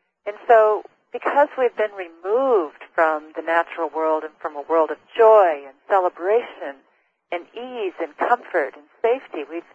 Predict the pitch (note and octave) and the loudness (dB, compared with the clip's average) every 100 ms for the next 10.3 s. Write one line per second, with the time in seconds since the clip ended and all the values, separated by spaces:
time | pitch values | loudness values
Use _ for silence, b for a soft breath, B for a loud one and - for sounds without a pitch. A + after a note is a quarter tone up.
0 | b b b - C4+ - G3+ - G#3+ G#3+ | b b b 0 0 0 -6 0 2 2
1 | F#3 F3 A3 C4 F#3 E3+ D3+ - D#3+ D3+ | 2 -2 -4 -6 -12 -14 -14 -14 -18 -16
2 | D#3+ D#3+ D#3+ D#3+ F3+ E3+ - _ _ _ | -12 -8 -8 -10 -10 -10 -14 _ _ _
3 | _ _ - A#4 B3+ B3 - B3 C4 B3 | _ _ -8 -2 -2 0 2 2 0 -2
4 | A#3 B3+ - A3+ C#4+ G#3+ E3+ E3 D#3+ C#3+ | -4 -4 -4 -2 0 -4 -10 -8 -8 -8
5 | D3+ E3 F#3+ A#3 B3+ - B3+ B3+ A3 - | -12 -16 -12 -10 -10 -14 -6 -6 -6 -12
6 | - A#3 B3+ - D#3+ - _ _ _ _ | -10 -10 -12 -16 -20 -20 _ _ _ _
7 | _ _ _ _ _ _ _ _ - F3 | _ _ _ _ _ _ _ _ -14 -4
8 | F#3+ G3+ - G#3 F#3 F#3 - _ _ _ | 2 2 2 -4 -4 -8 -20 _ _ _
9 | _ G3+ F3+ F#3 - - A3 A3+ G3 F3+ | _ -6 -4 -4 -4 0 0 -2 -8 -6
10 | F3 F3+ | -6 -8